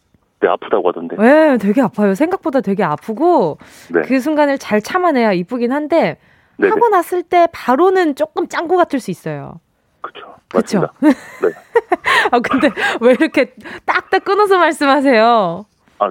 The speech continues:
Speaker 1: 긴장돼가지고.
Speaker 2: 아, 진짜로?
Speaker 1: 네네네.
Speaker 2: 아유, 아니에요. 긴장할 거 하나도 없어요. 평소에 제 목소리
Speaker 1: 네.
Speaker 2: 자주 들어주셨어요?
Speaker 1: 아, 그럼요. 제가 외근을 많이 다니는 직-, 업종인데.
Speaker 2: 네네네.
Speaker 1: 네, 다닐 때마다 라디오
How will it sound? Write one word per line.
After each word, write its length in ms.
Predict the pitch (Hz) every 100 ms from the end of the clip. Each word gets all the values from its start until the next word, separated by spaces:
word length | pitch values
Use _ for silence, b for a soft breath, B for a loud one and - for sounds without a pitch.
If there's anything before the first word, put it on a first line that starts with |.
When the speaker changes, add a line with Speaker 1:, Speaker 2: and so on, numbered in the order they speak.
| - -
Speaker 1:
긴장돼가지고. 680 | 117 117 98 92 85 87
Speaker 2:
아, 220 | 233 302 320
진짜로? 1200 | 254 254 285 285 269 269 294 320 294 226 196 180
Speaker 1:
네네네. 560 | 208 202 180 175 175 170
Speaker 2:
아유, 300 | - 208 233
아니에요. 360 | 190 208 277 247
긴장할 380 | - 226 311 311
거 120 | 294
하나도 260 | 320 330
없어요. 320 | 196 160 175 165
평소에 680 | 403 440 453 427 381 285 208
제 180 | 277
목소리 320 | 262 220 294 269
Speaker 1:
네. 80 |
Speaker 2:
자주 160 | 220 226
들어주셨어요? 880 | 220 240 247 180 180 - 247 339 330 _ - _ -
Speaker 1:
아, 80 | -
그럼요. 280 | 131 147 123
제가 200 | - 110
외근을 460 | 110 143 160 165 127
많이 240 | 107 113
다니는 380 | 113 113 113 107
직-, 100 | - 175 - _ -
업종인데. 600 | 101 113 104 98 117 82
Speaker 2:
네네네. 580 | 226 269 208 170 156 135 - -
Speaker 1:
네, 300 | 180 170 78
다닐 280 | - 104 107
때마다 400 | 95 92 82 80
라디오 380 | 78 76 80